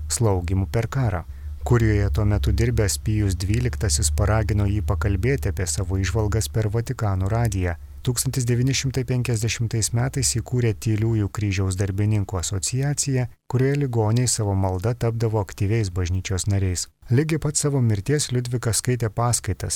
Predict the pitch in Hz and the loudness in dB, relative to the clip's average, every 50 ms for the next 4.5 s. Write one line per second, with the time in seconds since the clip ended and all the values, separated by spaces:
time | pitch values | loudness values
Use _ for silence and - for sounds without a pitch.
0 | - - - 113 110 107 98 107 101 98 95 95 95 101 98 92 90 - 104 107 | -4 -2 0 2 2 2 2 2 2 2 2 2 0 0 0 0 -2 -2 -2 -2
1 | 104 - 123 123 139 151 147 - - _ _ - - - 143 143 143 131 135 127 | -2 -2 -2 0 0 0 0 -2 -4 _ _ -6 -2 0 2 2 2 2 0 0
2 | 135 120 - 123 - - 123 113 - - - 110 104 - - 147 147 135 117 104 | 0 0 0 -2 -4 -4 -4 -4 -4 -2 0 0 0 0 0 0 0 0 0 -2
3 | 110 117 - - 110 - 104 104 - - - - 120 135 147 139 - - - 107 | -2 -2 -2 -4 -4 -2 -4 -4 -4 -4 -2 0 0 2 2 0 -2 -2 -2 -4
4 | - - 101 98 92 - - 107 98 90 | -2 0 0 2 0 0 0 0 -2 -2